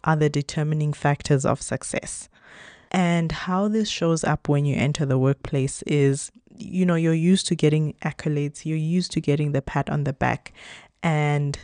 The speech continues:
then when y-, you enter the workplace, it doesn't necessarily translate to that, right? They, we all have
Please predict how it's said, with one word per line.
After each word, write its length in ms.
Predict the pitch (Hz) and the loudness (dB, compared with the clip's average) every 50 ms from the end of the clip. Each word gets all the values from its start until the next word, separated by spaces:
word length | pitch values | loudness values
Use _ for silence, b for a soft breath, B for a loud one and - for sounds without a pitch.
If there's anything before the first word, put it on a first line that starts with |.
| - - | -10 -2
then 360 | - 147 143 147 147 143 143 | 0 0 0 2 0 0 0
when 240 | 139 147 143 143 143 | 2 2 2 2 2
y-, 120 | 139 143 - - | 0 -2 -2 -4
you 280 | - - - 156 151 135 | -8 -6 -2 2 2 4
enter 280 | - 156 160 156 - 160 | 4 2 2 2 0 0
the 120 | 147 135 | 2 2
workplace, 680 | 135 156 202 254 - _ - 196 170 156 160 - - - | 4 4 2 2 0 _ 0 2 2 2 2 -2 -4 -6
it 160 | - 151 - _ _ _ | -6 -6 -6 _ _ _
doesn't 280 | - 160 156 151 160 151 | 0 0 0 0 0 -2
necessarily 640 | 143 139 - - - - - 151 147 143 143 143 147 | -2 -2 -4 -4 -4 -2 0 2 2 2 2 0 0
translate 580 | - - - 127 139 - - 147 135 131 - - | -2 -2 0 0 -2 -2 -2 0 0 0 -2 -2
to 120 | - - | -6 -4
that, 360 | - - - - - - - - - _ _ | -4 -4 -6 -6 -10 -12 -14 -16 -16 _ _
right? 400 | 160 147 139 135 156 - - - B B B B B B B B B | 0 2 2 2 0 -2 -6 -14 B B B B B B B B B
They, 260 | - 165 156 165 160 - - - - - | -8 -2 -2 0 -2 -2 -6 -12 -10 -6
we 260 | 170 165 180 196 175 | 0 4 6 6 6
all 460 | - - - 180 175 180 196 196 185 | 4 4 4 6 8 8 8 8 8
have 720 | 175 139 131 147 147 139 139 139 131 147 - - - - | 6 4 4 4 4 4 4 2 0 -2 -8 -16 -20 -20